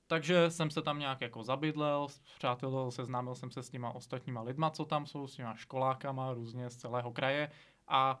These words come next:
pak jsem to zkusil za rok na toho předsedu a volby jsem vyhrál. Ještě já jsem kandidoval vlastně před tak-, přes takovou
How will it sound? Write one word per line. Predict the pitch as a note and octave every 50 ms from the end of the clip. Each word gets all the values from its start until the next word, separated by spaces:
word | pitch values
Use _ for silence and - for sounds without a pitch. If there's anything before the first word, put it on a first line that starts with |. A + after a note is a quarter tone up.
| - _ _
pak | - - -
jsem | - - B2+
to | - D3 B2+
zkusil | - - C3 A#2+ - B2+ A#2 A#2
za | A2+ A#2
rok | A2+ A#2+ A2+ -
na | B2 A2+
toho | A#2 B2+ A#2+ A#2
předsedu | - - B2+ A#2+ - B2 A#2 A#2+ A#2+ B2+
a | - B2+
volby | A2+ A#2 A2+ A2+ A#2+ A#2+
jsem | A#2 - A#2 A2+
vyhrál. | G#2+ G#2+ G#2 A2 A2+ G#2+ G#2+ A2 - - - _ _ _
Ještě | - C3 B2 - - C3+ C3 B2+ B2+ - - -
já | - C3+
jsem | A#2+ - C#3 C3
kandidoval | - B2+ B2 B2+ C3 C3 B2 B2+ B2 B2
vlastně | A#2+ A#2+ - - C3 C3
před | B2 - - B2
tak-, | - - A#2 - - - - - - -
přes | - - B2 -
takovou | - C3+ - C#3 C3 B2